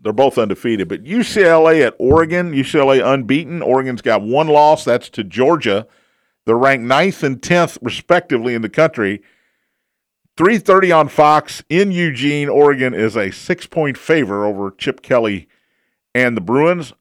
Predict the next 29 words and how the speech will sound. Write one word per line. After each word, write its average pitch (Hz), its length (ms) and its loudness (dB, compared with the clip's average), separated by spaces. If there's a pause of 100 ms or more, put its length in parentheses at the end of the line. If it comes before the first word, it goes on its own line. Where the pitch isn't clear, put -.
Also 180 380 2
at 160 100 -6
three 156 180 0
thirty 147 300 2
on 135 160 2
A 139 80 2
B 131 180 -2
C, 131 240 -4
twentieth 160 500 -2
ranked 135 300 -2
Texas - 640 -4 (120)
at 117 200 -2
eleventh 131 420 -2
ranked 127 300 -2 (100)
Oklahoma 135 600 0
State. 95 480 -4 (840)
The, 110 320 -2
uh, 110 140 4
Longhorns, 135 960 2
believe 127 280 -2
it 135 60 -4
or 131 80 0
not, 143 220 2
are 117 60 -4
six-point 131 600 -6
favorites 139 720 -6 (800)
at 170 240 2
Oklahoma 180 480 2
State. 202 400 -8